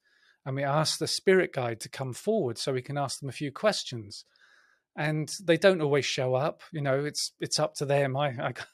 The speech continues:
I can't guarantee they'll show up, but most of the time they do. And so one of the questions I have for them is, "Is there any unresolved karma that we should be aware of?" And if,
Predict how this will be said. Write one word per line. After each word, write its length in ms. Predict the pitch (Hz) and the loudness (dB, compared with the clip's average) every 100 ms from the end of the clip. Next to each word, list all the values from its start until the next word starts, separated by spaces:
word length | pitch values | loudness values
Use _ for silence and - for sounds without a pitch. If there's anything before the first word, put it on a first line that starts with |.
| _ - - 131 | _ -20 -12 -4
I 40 | |
can't 240 | 151 147 143 | -2 0 4
guarantee 560 | 147 135 - 147 139 | 4 4 -2 -2 -2
they'll 200 | 127 131 | 0 0
show 260 | - 139 131 | 0 0 2
up, 200 | 143 - | 2 -2
but 160 | 151 156 | -6 -2
most 340 | 160 160 - | 0 -2 -6
of 60 | 127 | -10
the 80 | 120 | -8
time 340 | 127 127 123 | -6 -4 -2
they 120 | 127 | -4
do. 400 | 110 143 117 113 - _ _ _ _ _ _ _ - | -2 -2 -2 -4 -12 _ _ _ _ _ _ _ -8
And 120 | 127 | -4
so 420 | - 160 156 147 | 0 2 2 -2
one 220 | 165 160 190 | 0 4 4
of 100 | 175 | 2
the 80 | |
questions 560 | - - 165 - 151 131 | 0 2 2 0 -4 0
I 120 | 127 | -2
have 280 | 120 170 170 | 0 -2 -2
for 300 | - 139 117 | -2 -2 -2
them 320 | 107 104 107 | -4 -8 -8
is, 380 | 127 127 120 - - _ _ | -6 -4 -4 -8 -12 _ _
"Is 140 | 139 131 | -6 2
there 180 | 170 - | 2 4
any 240 | 170 165 | 2 2
unresolved 720 | 156 160 151 143 151 139 - | 2 2 2 4 4 2 -4
karma 640 | 143 165 160 135 110 104 - _ 120 113 | 0 2 4 2 -2 -4 -14 _ -8 -4
that 160 | 147 | -2
we 160 | 135 143 | -2 -2
should 240 | - 123 | -2 -2
be 140 | 135 131 | 0 2
aware 380 | 123 160 156 | 4 4 4
of?" 300 | 113 104 107 _ _ _ _ _ _ _ _ | 0 -6 -12 _ _ _ _ _ _ _ _
And 180 | - 139 | -6 -4
if, 160 | 143 | -4